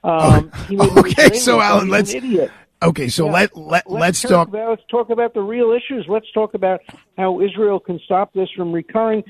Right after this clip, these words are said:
Speaker 1: when the next prime minister occurs, 'cause this has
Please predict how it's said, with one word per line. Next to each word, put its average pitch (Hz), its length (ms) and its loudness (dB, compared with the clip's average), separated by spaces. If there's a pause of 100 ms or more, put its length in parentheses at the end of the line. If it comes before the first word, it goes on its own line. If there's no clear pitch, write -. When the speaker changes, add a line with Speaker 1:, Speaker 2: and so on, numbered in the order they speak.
(160)
Speaker 1:
when 240 180 -2
the 254 80 2
next 269 320 -4
prime 226 260 -2
minister 139 460 -4
occurs, 123 460 -2
'cause 202 120 -2 (320)
this 247 100 -2
has 254 160 0